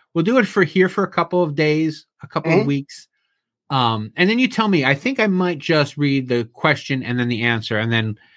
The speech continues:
Speaker 1: leave it to TikTok to deal with the commentary, 'cause
Speaker 2: Right.
Speaker 1: that might be the best thing. But I want your participation this week.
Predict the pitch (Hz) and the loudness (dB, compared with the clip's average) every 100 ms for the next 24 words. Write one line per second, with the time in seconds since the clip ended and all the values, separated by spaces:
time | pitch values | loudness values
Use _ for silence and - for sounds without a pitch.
0 | _ - 131 135 147 - - 127 - - | _ 0 4 4 2 -2 -2 -4 -4 -2
1 | 113 101 - 113 110 113 113 107 - 107 | 0 -2 -4 -4 0 2 2 0 -4 -8
2 | - 101 101 92 - 85 - _ _ _ | -4 -4 -4 -6 -10 -16 -20 _ _ _
3 | _ - 123 98 120 117 117 110 113 104 | _ 0 2 4 2 0 -4 -2 -2 -2
4 | 107 - 113 104 120 120 - - - 151 | -4 -4 -4 -2 -2 -4 -14 -18 0 2
5 | 170 202 185 185 170 160 139 - 202 240 | 4 4 2 2 0 -2 -4 -6 -6 -4
6 | - 117 98 - 85 78 | 0 -2 -2 -6 -8 -8